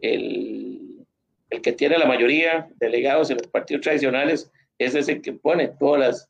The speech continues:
los candidatos a, a, a puestos de, de, de elección popular, y entonces no se le da la oportunidad a un buen dirigente de una asociación de determinado distrito,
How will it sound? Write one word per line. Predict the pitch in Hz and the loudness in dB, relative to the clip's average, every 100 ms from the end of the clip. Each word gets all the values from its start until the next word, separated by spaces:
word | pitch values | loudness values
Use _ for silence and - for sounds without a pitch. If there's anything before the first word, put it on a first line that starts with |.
| _ | _
los | 123 113 | -4 0
candidatos | - 127 127 139 139 139 | -2 0 2 0 0 0
a, | 131 123 | 2 2
a, | - 123 | 4 4
a | 113 113 113 | 2 0 -2
puestos | 135 - - | -2 -4 -4
de, | 135 - - | -4 -6 -6
de, | 113 107 104 | -4 -4 -4
de | 107 117 104 _ _ _ - | -4 -4 -4 _ _ _ -2
elección | 127 123 131 | 0 2 0
popular, | - - 131 151 143 - _ _ _ _ _ | 0 -2 0 0 0 -6 _ _ _ _ _
y | 135 127 123 | -4 -2 0
entonces | 120 - 127 147 | 0 0 0 2
no | 127 131 | 2 2
se | 131 | 2
le | 131 | 4
da | |
la | 127 | 2
oportunidad | 123 127 - 110 117 139 151 117 107 | 2 -4 -4 -2 0 2 2 0 0
a | 110 | -2
un | 131 | 0
buen | 131 135 | 0 2
dirigente | 123 117 131 147 - | -2 -2 -2 -2 0
de | 120 | 2
una | 131 | 2
asociación | 127 101 101 143 170 - _ _ _ | 0 -2 0 0 0 -8 _ _ _
de | 120 | -2
determinado | 117 120 117 113 131 | 0 -2 0 2 2
distrito, | 120 143 139 - 123 | 2 -2 -6 -2 -4